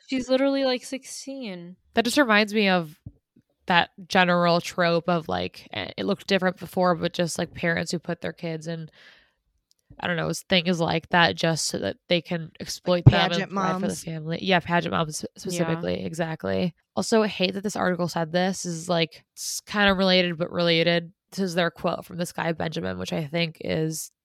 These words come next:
Speaker 2: he's a former screenwriter for this company that we're talking about called Forefront. He said, "We're basically creating an M C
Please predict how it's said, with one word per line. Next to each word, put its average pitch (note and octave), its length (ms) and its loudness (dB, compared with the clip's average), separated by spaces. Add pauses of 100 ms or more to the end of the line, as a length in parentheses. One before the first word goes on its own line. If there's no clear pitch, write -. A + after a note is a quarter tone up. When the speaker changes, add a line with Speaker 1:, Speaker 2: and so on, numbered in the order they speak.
(220)
Speaker 2:
he's G3 160 -2
a G3 80 2
former G3 260 4
screenwriter E3 640 0
for E3+ 220 0
this E3 260 -2
company E3 460 -4
that D#3+ 160 -2
we're E3 100 -4
talking D#3+ 300 -8
about D#3+ 200 -4
called E3 300 -4
Forefront. D#3+ 640 -2 (580)
He G#3 120 -2
said, F3+ 240 2
"We're F#3+ 100 0
basically G#3+ 300 4
creating F#3+ 560 2
an - 120 -8
M F#3+ 160 -2
C G3+ 180 -2